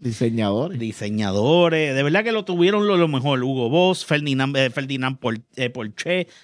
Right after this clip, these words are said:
Speaker 2: haciéndole los, los, los, <laughs> los, los tanques.
Speaker 1: Sí, cabrón.
Speaker 2: Este,
Speaker 1: Yo creo que
Speaker 2: wow.
Speaker 1: hasta, hasta Volkswagen es Volkswagen por esto, ¿no?
Speaker 2: Sí, sí, de, sí, pero,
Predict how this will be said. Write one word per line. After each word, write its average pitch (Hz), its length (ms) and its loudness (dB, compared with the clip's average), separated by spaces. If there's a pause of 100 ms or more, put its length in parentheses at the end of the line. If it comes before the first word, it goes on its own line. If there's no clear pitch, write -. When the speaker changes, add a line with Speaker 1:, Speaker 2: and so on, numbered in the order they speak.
Speaker 2:
haciéndole 151 520 -2
los, 139 180 -2
los, 135 240 -2
los, 127 240 -2
<laughs> - 60 -20
los, 240 200 2
los 202 280 -6
tanques. 220 640 -2
Speaker 1:
Sí, 151 40 -6
cabrón. 147 380 2
Speaker 2:
Este, 151 680 -2
Speaker 1:
Yo 135 120 4
creo 156 120 4
que 226 60 0
Speaker 2:
wow. 240 120 6
Speaker 1:
hasta, 185 160 2
hasta 151 360 0
Volkswagen 156 460 2
es 220 120 2
Volkswagen 165 520 2
por 113 200 -6
esto, 127 280 -4
¿no? 147 200 -4
Speaker 2:
Sí, 110 600 -4
sí, 113 160 -4
de, 127 160 -2
sí, 131 120 -2
pero, 170 140 0